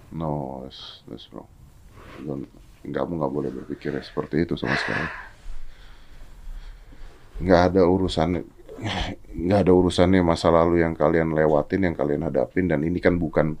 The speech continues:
pilihan kalian, kan bukan kemauan kalian kan sebenarnya kan. Nggak ada urusannya.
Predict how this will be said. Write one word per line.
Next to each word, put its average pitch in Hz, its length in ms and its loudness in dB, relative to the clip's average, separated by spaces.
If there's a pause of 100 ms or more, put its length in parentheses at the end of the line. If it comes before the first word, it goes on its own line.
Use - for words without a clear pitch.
pilihan 80 540 -2
kalian, 76 480 0
kan 73 140 -6
bukan 73 260 -4
kemauan 71 440 -4
kalian 73 480 -2
kan 62 220 -10
sebenarnya - 560 -10
kan. - 180 -18 (720)
Nggak 82 160 0
ada 85 120 0
urusannya. 85 500 0